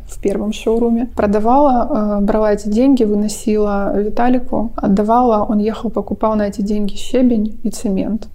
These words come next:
И мы строили его полгода, точнее, Виталик его строил сам, то есть мы никого не нанимали, мы там все делали сами.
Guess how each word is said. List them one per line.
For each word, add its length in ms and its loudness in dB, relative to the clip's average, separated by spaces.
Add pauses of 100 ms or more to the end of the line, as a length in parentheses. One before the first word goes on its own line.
И 60 0
мы 100 2
строили 640 2
его 220 0
полгода, 480 2
точнее, 280 -2
Виталик 440 2
его 80 0
строил 380 -2
сам, 340 2
то 120 -2
есть 180 -4
мы 120 4
никого 380 0
не 120 2
нанимали, 580 -2
мы 140 -4
там 160 -4
все 220 -2
делали 340 0
сами. 440 -6